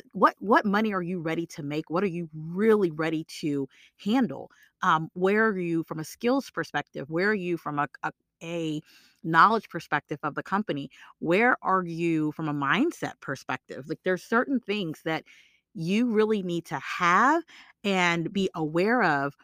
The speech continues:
before you can begin to ascend, before you can begin to elevate. And I think sometimes we forget about that.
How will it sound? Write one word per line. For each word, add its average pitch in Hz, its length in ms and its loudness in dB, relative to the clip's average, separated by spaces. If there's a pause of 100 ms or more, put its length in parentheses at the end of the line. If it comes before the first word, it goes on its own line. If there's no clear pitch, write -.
before 285 380 0
you 226 160 0
can 196 180 -6
begin 160 320 -2
to 170 180 -4
ascend, 180 420 -2
before 190 320 -2
you 208 120 -2
can 175 140 -6
begin 147 340 -6
to - 180 -10
elevate. 151 460 -4 (840)
And 190 120 4
I - 20 6
think 185 160 0
sometimes 202 420 -4
we 175 80 0
forget 160 300 -4
about - 280 -6
that. - 200 -4